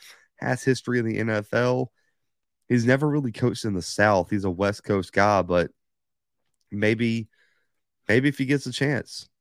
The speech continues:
I, I, I, I like, I like David Shaw. That's, that's a interesting one. Eric Bieniemy too would be an interesting one. I just don't know if, um, it's, uh,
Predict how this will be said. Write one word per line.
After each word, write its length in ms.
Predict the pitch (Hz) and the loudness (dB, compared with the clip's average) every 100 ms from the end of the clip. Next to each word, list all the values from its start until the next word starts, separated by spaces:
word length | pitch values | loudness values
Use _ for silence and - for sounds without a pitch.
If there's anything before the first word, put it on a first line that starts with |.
| _ | _
I, 100 | - 120 | -2 -2
I, 120 | - 135 | 0 -4
I, 220 | - 143 135 | -2 -4 -2
I 100 | 127 | 0
like, 300 | 131 127 120 - | 2 2 0 -2
I 100 | 123 | 0
like 220 | 127 117 | 0 0
David 240 | 107 104 92 | 0 -2 -2
Shaw. 200 | - 80 | -4 0
That's, 260 | 98 151 | 0 0
that's 360 | - 98 120 - | -4 -2 -2 -2
a 260 | 104 95 - | -4 -4 -6
interesting 580 | 104 107 92 90 - 92 | -8 -4 -2 -4 -6 -8
one. 240 | 87 82 - _ _ _ _ _ _ _ _ _ 104 | -6 -8 -12 _ _ _ _ _ _ _ _ _ 0
Eric 240 | 110 120 | 2 2
Bieniemy 440 | 113 117 123 117 | -2 -2 -2 -4
too 220 | - 117 113 | -4 -2 -2
would 160 | 110 | -4
be 160 | 101 107 | -4 -4
an 80 | 104 | -4
interesting 520 | 104 107 110 - 107 | -4 -4 -4 -8 -6
one. 260 | 107 110 - _ _ _ - | -4 -6 -10 _ _ _ 0
I 120 | 127 | 0
just 180 | 143 - | 2 -2
don't 220 | 135 120 | -4 -2
know 260 | 123 120 117 | -2 -2 -2
if, 180 | 107 104 | -4 -2
um, 440 | 101 95 90 85 - _ _ _ _ _ _ _ _ _ _ _ _ _ _ _ _ _ _ _ _ _ _ _ _ - - _ _ | -2 -2 -4 -6 -14 _ _ _ _ _ _ _ _ _ _ _ _ _ _ _ _ _ _ _ _ _ _ _ _ -20 -20 _ _
it's, 160 | 127 113 | -6 -4
uh, 80 | - | -6